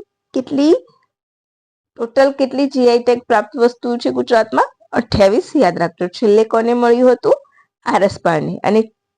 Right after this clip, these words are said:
કૃષિ પેદાશોમાં કોણ છે? ચાર. કઈ કઈ? ભાલિયા ઘઉં, પછી કેરી, પછી અમલસાડી ચીકુ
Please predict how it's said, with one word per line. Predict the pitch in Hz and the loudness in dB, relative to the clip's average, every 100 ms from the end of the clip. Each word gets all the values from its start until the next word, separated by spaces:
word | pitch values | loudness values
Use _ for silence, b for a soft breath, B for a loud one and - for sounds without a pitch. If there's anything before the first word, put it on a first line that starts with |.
| _ _ | _ _
કૃષિ | - 277 - 285 | -8 -8 -6 -2
પેદાશોમાં | 285 254 269 277 277 277 | 0 0 0 -2 -2 -2
કોણ | - 269 | 0 -2
છે? | 277 330 554 _ _ _ _ _ _ | 0 0 0 _ _ _ _ _ _
ચાર. | 226 165 - - - | -6 -6 -6 -12 0
કઈ | 214 226 | 2 2
કઈ? | 247 269 622 _ - | 2 2 0 _ -2
ભાલિયા | 196 208 233 - | 2 4 4 2
ઘઉં, | - 214 190 175 - _ _ _ _ _ _ _ _ _ 214 | 2 2 2 -4 -10 _ _ _ _ _ _ _ _ _ -12
પછી | 190 208 294 415 _ _ _ _ _ - | -10 -4 -4 -4 _ _ _ _ _ -4
કેરી, | 220 208 202 - _ _ | 0 0 -2 -6 _ _
પછી | - - - 539 _ _ _ | -14 -8 -6 -6 _ _ _
અમલસાડી | - 214 220 233 226 240 | -10 -2 -2 0 0 -2
ચીકુ | 233 214 - | -2 -2 0